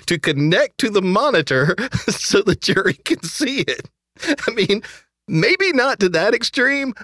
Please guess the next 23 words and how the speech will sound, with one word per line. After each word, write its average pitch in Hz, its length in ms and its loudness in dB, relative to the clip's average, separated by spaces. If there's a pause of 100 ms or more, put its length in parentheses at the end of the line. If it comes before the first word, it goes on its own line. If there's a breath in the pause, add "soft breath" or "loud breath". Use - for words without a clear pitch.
but 254 160 0
that's 339 180 0
actually 285 320 2
not 160 320 2
an 185 100 4
uncommon 143 480 2
thing 131 240 2
to 120 80 0
happen. 135 460 -2
You 117 200 -2
know, 117 160 2
I 110 100 -2
have 139 380 -2
definitely 165 680 2
seen 131 420 0
technology 117 760 -2
issues 98 540 -4 (240 loud breath)
hold 143 340 2
up 127 220 0
trials, 104 600 -2 (220 loud breath)
and 123 160 0
it 139 280 0
is 123 320 0